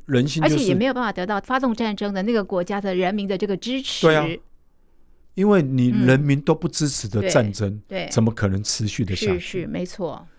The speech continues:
Speaker 1: 所以大家看到嘛，
Speaker 2: 嗯。
Speaker 1: 从去年西-，那个普丁
Speaker 2: 嗯。
Speaker 1: 用强硬手段
Speaker 2: 嗯。
Speaker 1: 去镇压国内的反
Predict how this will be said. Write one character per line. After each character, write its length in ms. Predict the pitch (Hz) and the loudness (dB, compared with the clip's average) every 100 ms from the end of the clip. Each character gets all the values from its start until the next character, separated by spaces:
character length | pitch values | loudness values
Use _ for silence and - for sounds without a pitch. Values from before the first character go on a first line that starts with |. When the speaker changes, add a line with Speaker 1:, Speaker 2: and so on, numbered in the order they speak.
| - - _ - | -20 -20 _ -18
Speaker 1:
所 180 | - 165 | 0 2
以 40 | |
大 120 | 165 156 | 6 4
家 60 | |
看 220 | 156 151 | 4 -2
到 140 | 131 117 | 0 0
嘛， 220 | 92 82 - | 0 -6 -6
Speaker 2:
嗯。 460 | 220 110 87 71 - _ - | -4 -2 -6 -12 -18 _ -2
Speaker 1:
从 280 | 117 123 139 | 2 4 2
去 280 | - 180 | 2 4
年 200 | 123 95 95 - - | 4 2 -2 -12 -12
西-， 260 | - 156 - - | -8 -8 -10 -4
那 180 | 139 135 | -2 0
个 280 | 123 110 110 - | 2 2 2 -2
普 180 | - 107 | -2 2
丁 240 | 123 123 123 | 2 2 2
Speaker 2:
嗯。 240 | 214 190 | 0 2
Speaker 1:
用 200 | 165 131 - | 2 2 0
强 300 | - 117 135 | 0 2 2
硬 120 | 147 | 2
手 200 | - 92 | 0 -2
段 180 | 107 107 | 0 0
Speaker 2:
嗯。 300 | 196 180 190 | 0 -4 0
Speaker 1:
去 100 | 175 | 0
镇 300 | 170 156 135 | 4 2 2
压 140 | 131 127 | 0 -2
国 180 | - 113 | 0 2
内 140 | 131 | 2
的 160 | 113 104 | -2 -4
反 420 | - - 123 98 | -8 -6 -2 0